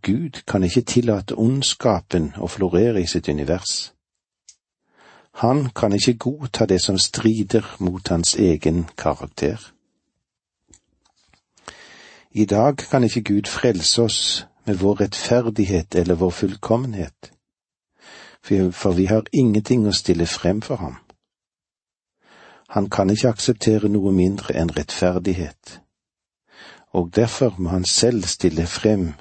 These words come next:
en forløsning for mennesket. Og vi må komme til ham langs den linjen han aksepterer,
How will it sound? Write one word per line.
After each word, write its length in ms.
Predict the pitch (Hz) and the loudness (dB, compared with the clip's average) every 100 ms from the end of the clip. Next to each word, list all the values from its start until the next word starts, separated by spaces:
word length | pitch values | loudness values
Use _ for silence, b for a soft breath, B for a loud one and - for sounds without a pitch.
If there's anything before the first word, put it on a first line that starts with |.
| - | -6
en 180 | 101 95 | 0 0
forløsning 840 | - 92 82 90 113 - 85 78 73 _ | 2 0 2 2 2 0 -2 -2 -4 _
for 180 | - 110 | -6 0
mennesket. 540 | 107 80 69 - - - _ _ _ _ _ _ B B B B B B | 2 0 -2 -8 -8 -18 _ _ _ _ _ _ B B B B B B
Og 120 | 101 90 | 0 2
vi 80 | 95 | 4
må 140 | 101 | 2
komme 400 | 104 131 113 117 | 0 2 4 4
til 280 | - 123 113 | 4 2 2
ham 260 | 92 78 67 - _ _ _ | -2 -4 -8 -16 _ _ _
langs 400 | 90 95 92 - | 0 0 -2 -4
den 200 | - 95 | 0 2
linjen 380 | 95 104 82 92 | 4 2 2 -2
han 300 | 85 - 104 - | -2 -2 -2 -4
aksepterer, 800 | - - 85 - 90 85 73 | -12 -6 -6 0 0 0 -4